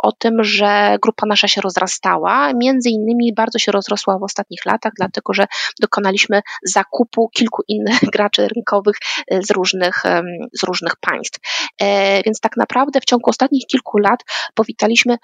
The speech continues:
nowych członków rodziny w rodzinie Ferrero. Są to osoby, są to koledzy, którzy się w tej rodzinie nie urodzili. Oni nie wzrastali razem z nami, nie wychowywali się z nami, więc tak naprawdę, em,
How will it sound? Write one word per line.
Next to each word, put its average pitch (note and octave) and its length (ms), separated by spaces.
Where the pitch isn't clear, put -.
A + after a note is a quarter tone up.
nowych C4 420
członków - 440
rodziny G3+ 360
w G3+ 40
rodzinie G#3 360
Ferrero. F#3+ 400
Są C#4+ 280
to D4 460
osoby, G3 420
są A#3+ 140
to A#3 120
koledzy, G#3 380
którzy A3 280
się G3+ 160
w - 80
tej F#3+ 260
rodzinie G#3 540
nie G3 180
urodzili. A3 580
Oni G3+ 220
nie A3 140
wzrastali A#3 560
razem F3+ 280
z F#3 80
nami, F3+ 240
nie A#3 140
wychowywali A3+ 580
się G#3 120
z G3 60
nami, A#3 280
więc A#3+ 140
tak - 180
naprawdę, A#3 560
em, A#3+ 300